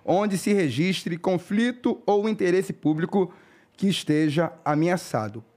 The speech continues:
Porra, se existe a lei falando que eu tenho que trabalhar nesse caralho, dessa porra, das repartições públicas, fiscalizando, pegando os funcionários fantasmas,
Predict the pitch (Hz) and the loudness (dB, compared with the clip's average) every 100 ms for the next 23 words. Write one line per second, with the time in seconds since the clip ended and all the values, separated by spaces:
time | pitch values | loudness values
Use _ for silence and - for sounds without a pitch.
0 | _ 202 202 120 104 104 185 180 170 202 | _ 0 0 0 -8 -4 -2 -2 -4 -6
1 | - 165 151 147 - - - 170 170 170 | -2 0 0 -2 -4 -16 -4 0 0 0
2 | 170 175 170 170 165 151 156 156 160 - | -2 -4 -4 -2 0 0 0 0 -4 -4
3 | 156 143 143 127 104 104 147 147 135 - | -2 0 0 -2 -6 -6 -4 -4 -6 -2
4 | 151 113 98 - _ _ - 151 - 196 | -2 -2 -8 -16 _ _ -4 -2 0 0
5 | 175 170 - 185 - - 147 139 156 - | 0 -2 -2 -2 -2 -2 -4 -2 -4 -4
6 | 202 - 185 139 165 156 156 175 190 190 | -6 -2 0 0 0 0 0 0 -2 -4
7 | 175 165 165 - 170 156 147 151 147 | -2 0 -2 -2 -4 0 0 0 0